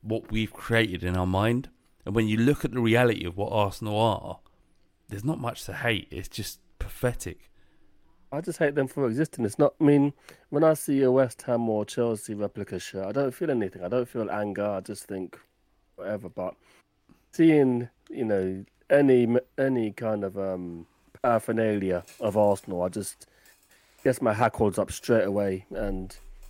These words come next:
Speaker 2: you know, the first half of yesterday's game just confounded that.
Speaker 1: Well, wh-, when we was
Speaker 2: Confounded.
Speaker 1: watching, watching on telly, it was, it, like, they would pan, obviously 'cause they were, they were winning two or three nil, and it would pan across their fan base, and I was, like, looking at them going,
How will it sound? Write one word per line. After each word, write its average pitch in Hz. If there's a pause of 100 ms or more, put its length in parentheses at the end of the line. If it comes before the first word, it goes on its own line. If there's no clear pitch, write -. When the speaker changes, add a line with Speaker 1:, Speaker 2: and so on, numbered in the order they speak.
(340)
Speaker 2:
you 113
know, 95
the 90
first 117
half 104
of 101
yesterday's 101
game 90
just - (640)
confounded 92
that. 90 (200)
Speaker 1:
Well, 131
wh-, 151
when 143
we 151
was 139
Speaker 2:
Confounded. 143
Speaker 1:
watching, - (120)
watching 110
on 95
telly, 92
it 85
was, 87
it, 95 (140)
like, 92
they 95
would 95
pan, 101 (140)
obviously 104
'cause 87
they 92
were, 92
they 87
were 90
winning 90
two 90
or 87
three 90
nil, 90
and 85
it 87
would -
pan 104
across 92
their 82
fan 95
base, -
and 92
I -
was, 90
like, 90
looking 98
at -
them 85
going, 82